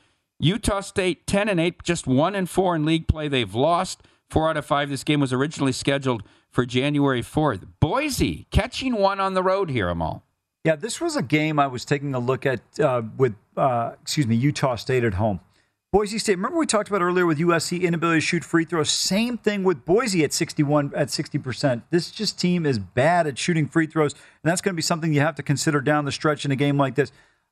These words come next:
Speaker 2: I gotta lean towards Utah State here. This was my original play I looked at, but Utah State comes in having lost three in a row, have not played particularly well, dealing with a couple of injuries as well. That's a concern for me. So, um,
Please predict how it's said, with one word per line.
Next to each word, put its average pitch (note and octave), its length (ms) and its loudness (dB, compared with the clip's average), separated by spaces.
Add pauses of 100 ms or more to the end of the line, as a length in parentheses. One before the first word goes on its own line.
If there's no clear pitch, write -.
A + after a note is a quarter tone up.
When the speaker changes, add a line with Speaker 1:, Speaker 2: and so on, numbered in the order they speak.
Speaker 2:
I D#3+ 100 4
gotta A3 160 -2
lean E3+ 240 0
towards D3+ 400 2
Utah C#3+ 360 0
State C3 280 0
here. A#2 140 0
This D3+ 360 -2
was C#4 160 -4
my F#3+ 160 2
original D3 520 0
play D#3 200 0
I C3+ 60 0
looked C3+ 300 -2
at, D3 120 0
but C3 120 -6 (160)
Utah G#3 260 0
State F3+ 260 -2
comes D#3+ 260 -2
in D#3 100 2
having C#3+ 240 2
lost D3+ 280 0
three D#3 180 2
in C#3+ 60 0
a C#3+ 40 4
row, C#3 140 4
have C3+ 140 -2
not F#3 240 -2
played E3+ 240 0
particularly D#3 380 2
well, B2+ 400 0 (300)
dealing F#3+ 240 2
with F3+ 80 0
a E3 40 -2
couple E3 300 2
of C3+ 60 -2
injuries D#3+ 480 2
as B2+ 180 0
well. D3 220 2
That's D3 180 -2
a - 60 -14
concern C#3+ 420 0
for C#3 140 -2
me. C#3 240 4
So, C#3 320 0 (540)
um, C3+ 340 -2